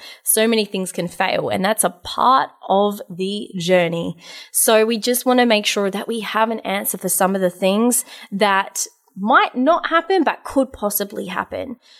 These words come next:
So for example, with our events now, I have answered the question of, "Well, what if the D J turns up late?" There is a system for that. "Well, what if the payment gateway at the front door for door tickets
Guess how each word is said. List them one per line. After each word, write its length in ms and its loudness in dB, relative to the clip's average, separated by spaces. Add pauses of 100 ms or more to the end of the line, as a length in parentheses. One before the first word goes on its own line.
(100)
So 200 2
for 200 0
example, 720 2
with 280 2
our 520 4
events 460 2
now, 480 4 (420)
I 600 4 (140)
have 280 -2
answered 300 2
the 80 -4
question 320 -4
of, 120 -2
"Well, 200 2
what 160 2
if 120 4
the 60 0
D 180 2
J 160 2
turns 300 -6
up 140 -6
late?" 240 -6 (600)
There 260 4
is 120 2
a 60 -2
system 420 -2
for 100 -10
that. 220 -2 (520)
"Well, 360 4
what 180 2
if 140 4
the 80 2
payment 420 -2
gateway 540 2
at 180 -4
the 60 -2
front 320 0
door 180 0
for 140 -8
door 220 2
tickets 560 0